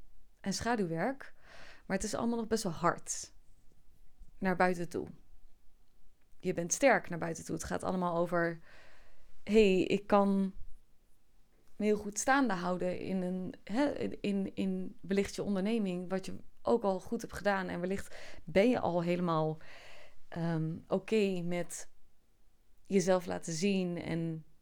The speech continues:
is schaduwwerk een van je, eh, een van je dingen waar je eigenlijk nog het meeste naar uitkijkt en denkt: "Oh, is goed jongens, ik pak wel weer hier even een schaduwkantje."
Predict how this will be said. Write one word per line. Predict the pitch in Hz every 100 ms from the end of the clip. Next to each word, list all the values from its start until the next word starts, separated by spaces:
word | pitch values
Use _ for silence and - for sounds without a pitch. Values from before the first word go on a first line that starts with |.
| - - - - - - - - _
is | 202 185
schaduwwerk | - 185 202 175 180 170
een | 175 196
van | 180 185
je, | 175 160 156 160 - - - - - - - - - -
eh, | 175 160 165
een | - 190
van | 170 175
je | 165 170 165
dingen | 202 208 170 165 -
waar | 175
je | 180
eigenlijk | 175 165
nog | 180
het | 175
meeste | 185 165
naar | 165 175
uitkijkt | 185 180 165
en | 170
denkt: | 165
"Oh, | - 196 139 135
is | 190
goed | 240 208
jongens, | - 208 208 -
ik | 185
pak | 202 202
wel | 190
weer | 208 208
hier | 208 - 208 214
even | 196 202
een | 190
schaduwkantje." | - 214 208 - 170 165 240